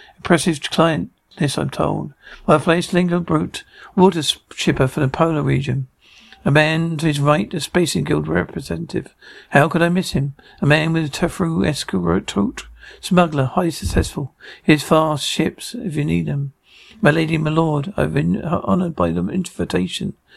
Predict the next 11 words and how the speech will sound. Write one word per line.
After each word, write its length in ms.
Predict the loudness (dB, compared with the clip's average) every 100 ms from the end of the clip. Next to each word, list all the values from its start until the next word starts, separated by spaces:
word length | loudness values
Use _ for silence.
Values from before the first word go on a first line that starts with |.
| -20 -20 2
You're 140 | 4 6
always 300 | 4 2 2
welcome 320 | 0 2 0
here, 200 | 2 0
Doctor 360 | 0 -2 -2
Keyes. 680 | -2 -2 -2 -4 -6 -10 -16 _ _ _ -20 _
You 120 | 0
found 260 | 4 4 4
the 40 |
missing 340 | 0 0 -2 0
Carol, 600 | 0 2 0 -2 -4